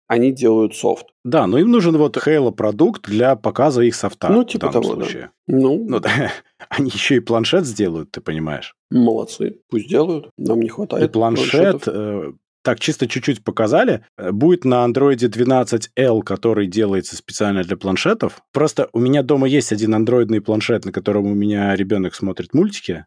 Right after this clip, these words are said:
Speaker 1: Мгм.
Speaker 2: И Android на планшете был, есть и остаётся ужасом непередаваемым. Это просто такой огромный телефон. Это не iPad, где всё нормально скейлится и продумано для этого экрана.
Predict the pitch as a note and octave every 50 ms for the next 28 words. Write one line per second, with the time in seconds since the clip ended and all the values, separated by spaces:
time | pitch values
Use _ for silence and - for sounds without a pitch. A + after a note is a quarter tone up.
0 | _ _ - - B2+ A2+ A#2+ C3 C3+ - _ - A2 A2+ A#2 A2 A#2+ B2+ C#3+ D3+
1 | C#3+ C3 A#2+ G#2 A2+ A2 G#2+ G#2 - C3+ D3+ D3 - A2+ - - - F#2+ F2+ A#2
2 | C3+ B2+ G#2+ F#2+ F#2 A2 A#2 A2 - - G2+ F#2 - - - F2+ F2+ G2 A2 A#2
3 | - - - G2 F2+ E2+ - _ - A#2+ G#2 F2+ F2+ E2+ - - D#2+ D#2 D#2+ D#2
4 | C#2+ F2 E2 D#2+ D#2 E2 D#2+ D#2+ D2 C#2 C2 C2 A#1+ A#1+ - _ - - - B2
5 | A#2 - A#2+ A2+ - B2 - - G#2 G2 G#2+ A#2 B2+ C3 B2 B2 A2+ G#2 - G2+
6 | G2 F#2+ - F2 E2 C#2+ C#2+ - - - G2+ G2+ - G#2+ G#2 G2+ G2 F#2+ F2+ F#2+
7 | G#2 G2+ G2 G2 - E3+ A3 B3+ F#3+ B2 A#2 G2 G#2+ G2+ - - - A#2 A2+ G#2+
8 | G2+ G2 G#2 G#2 G2+ F#2+ F#2 E2+ - - - A#2 A#2 A2 G2+ G2 - - F#2 F2+
9 | - - G2 G2 G2 A2 G#2+ F#2+ F2 E2+ D#2+ D2 F2 E2+ D#2+ - - D#2 D#2 D#2
10 | - - E2 D2+ D2 C#2+ -